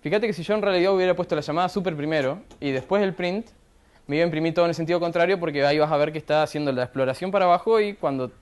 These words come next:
tiene, eh, que volver, cuando te-, cuando ya analiza ese nodo y no hay más hijos, va retornando y va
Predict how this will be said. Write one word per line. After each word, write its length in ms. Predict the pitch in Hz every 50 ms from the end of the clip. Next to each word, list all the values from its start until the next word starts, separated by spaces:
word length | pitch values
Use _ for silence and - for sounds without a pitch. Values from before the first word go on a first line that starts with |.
| - - -
tiene, 400 | - 160 165 170 185 190 190 -
eh, 400 | - - 135 131 127 123 123 120 117
que 80 | 127
volver, 440 | 127 135 147 151 156 156 170 180 202 214 -
cuando 260 | - 135 127 127 127
te-, 100 | 127 127 - -
cuando 200 | - 135 131 131
ya 140 | 127 - 175
analiza 280 | 180 180 165 170 165
ese 140 | 160 147 160
nodo 320 | 160 165 165 160 175 190 -
y 80 | 139
no 60 | 139
hay 80 | 135 139
más 220 | 143 147 147 147 - - - - _ _ -
hijos, 420 | - 180 165 - 170 175 202 - _ _ _ _ _ _ _ -
va 80 | 135 143
retornando 460 | 143 143 139 143 135 139 143 151 156
y 40 | 151
va 140 | 135 135